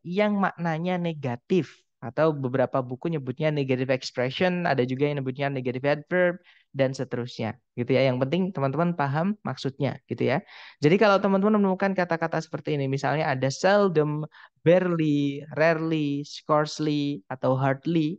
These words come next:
ini artinya sama, teman-teman, yaitu jarang, gitu ya.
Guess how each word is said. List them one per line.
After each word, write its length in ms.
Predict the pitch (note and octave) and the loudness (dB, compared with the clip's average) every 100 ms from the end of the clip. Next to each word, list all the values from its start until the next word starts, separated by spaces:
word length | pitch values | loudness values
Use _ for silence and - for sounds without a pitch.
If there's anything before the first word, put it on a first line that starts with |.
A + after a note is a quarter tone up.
| _ | _
ini 200 | D3 D#3+ | -4 -2
artinya 360 | D#3 D#3 D#3 | -2 -2 -4
sama, 320 | D#3+ C#3 C#3 G3+ | -2 -2 -4 -6
teman-teman, 400 | C#3+ C3 D#3 C3+ | -6 -4 -2 0
yaitu 200 | B2+ D3 | 2 0
jarang, 560 | B2+ A#2+ A#2+ C3 D3+ - _ - _ - | 2 0 0 -2 -4 -12 _ -20 _ -6
gitu 280 | C3 C#3 | 0 2
ya. 120 | B2 | 2